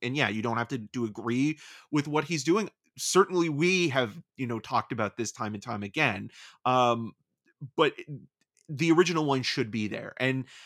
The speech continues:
and nobody's saying that the original <laughs> cut of Kafka, even though nobody really is, like,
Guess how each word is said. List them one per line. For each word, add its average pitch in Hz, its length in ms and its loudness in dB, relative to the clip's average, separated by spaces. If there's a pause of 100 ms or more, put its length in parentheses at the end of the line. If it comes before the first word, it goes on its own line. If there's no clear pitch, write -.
(300)
and 156 160 2
nobody's 170 360 4
saying 143 280 0
that 127 160 -2
the 131 100 2
original 127 300 0
<laughs> - 20 -12
cut - 200 -10
of 147 80 -4
Kafka, 117 400 0
even 123 240 -2
though 120 80 -4
nobody 120 320 -4
really 113 320 -2
is, 107 120 -4
like, 107 180 -6